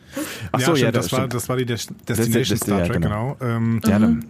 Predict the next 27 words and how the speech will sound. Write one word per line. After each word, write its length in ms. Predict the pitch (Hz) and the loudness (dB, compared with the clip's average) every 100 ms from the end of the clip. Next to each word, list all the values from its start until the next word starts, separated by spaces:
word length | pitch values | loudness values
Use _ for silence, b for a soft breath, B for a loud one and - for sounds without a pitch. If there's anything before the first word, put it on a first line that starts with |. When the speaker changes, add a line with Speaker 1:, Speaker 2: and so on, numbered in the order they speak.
| - | -10
Speaker 2:
äh, 260 | - 117 120 | -4 -2 -2
wir 180 | 117 113 | -2 2
würden 140 | 156 196 | 4 4
dir 100 | 135 | 2
auch 80 | 135 | -2
empfehlen, 340 | - 127 117 | 0 2 2
wenn 120 | 131 | 2
du 60 | 185 | 4
da 100 | 156 | 2
auch 100 | 123 | 2
mal 140 | 131 | 0
mit, 260 | 123 135 - | 0 -2 -2
mit 160 | 127 - | 0 2
uns 160 | 139 | 2
mitkommen 320 | 170 - 120 107 | 2 2 2 2
möchtest 300 | 104 120 95 | 2 -2 -4
auf 100 | 107 | -2
eine, 580 | 107 - - 113 110 104 | -2 -4 -6 0 0 0
äh, 40 | |
Con, 260 | - 117 123 | 0 0 2
dann 140 | 110 | 2
komm 160 | - 123 | 0 -4
zur 140 | - | -2
FedCon 320 | 127 - 92 | -4 -4 -6
mit. 160 | 78 - - - - - - - | -6 -12 -20 -20 -20 -20 -16 -8
Nach 120 | 95 | -6
Bonn. 320 | - 101 95 | -2 -4 -4